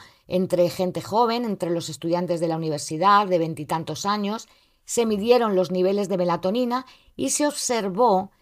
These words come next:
que los miopes tienen ritmos circadianos mucho más retardados, que tienen una menor producción de melatonina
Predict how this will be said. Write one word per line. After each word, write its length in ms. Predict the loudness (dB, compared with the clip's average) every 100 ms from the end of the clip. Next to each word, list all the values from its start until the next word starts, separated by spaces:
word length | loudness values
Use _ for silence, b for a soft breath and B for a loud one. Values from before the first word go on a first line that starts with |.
| _ _
que 120 | -2
los 220 | 0 0 -2
miopes 680 | 0 2 2 2 0 0 -14 -4
tienen 460 | 0 2 0 -2 -6
ritmos 580 | -4 2 2 2 -2
circadianos 800 | -2 -4 0 0 2 0 0 -6 -6
mucho 360 | -4 -4 -4
más 360 | 0 2 0 -4 _
retardados, 920 | -2 0 0 -2 0 2 2 0 -2 -8 b b b _
que 580 | 2 4 4 4 2 0
tienen 280 | -2 -2 0
una 220 | 0 0
menor 560 | 2 2 4 4 4 2
producción 580 | -2 -2 -2 -2 -2 0
de 100 | -2
melatonina 760 | 0 -2 -2 -2 -2 -2 -4